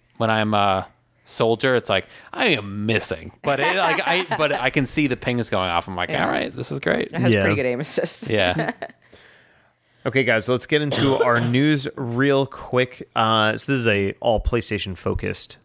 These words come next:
Speaker 3: uh, news roundup.
Speaker 2: Let's do it.
Speaker 3: So just three quick topics.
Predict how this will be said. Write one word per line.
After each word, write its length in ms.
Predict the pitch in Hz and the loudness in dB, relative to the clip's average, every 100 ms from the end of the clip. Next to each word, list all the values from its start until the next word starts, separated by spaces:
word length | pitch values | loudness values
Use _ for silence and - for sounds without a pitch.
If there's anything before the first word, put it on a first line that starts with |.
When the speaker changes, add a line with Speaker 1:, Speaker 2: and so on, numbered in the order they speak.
| _ | _
Speaker 3:
uh, 380 | - 95 90 95 117 101 | 0 0 0 -2 -6 -4
news 400 | 110 110 107 92 | 0 2 0 -2
roundup. 560 | 95 92 92 85 85 - | -2 0 2 -2 -4 -10
Speaker 2:
Let's 140 | - - | -12 -14
do 160 | 123 | -12
it. 160 | 143 - - | -12 -14 -6
Speaker 3:
So 100 | 120 | -2
just 240 | 120 - | -2 0
three 160 | 160 170 | 0 0
quick 220 | 160 - | 0 0
topics. 500 | 123 104 117 - | 0 0 -2 -6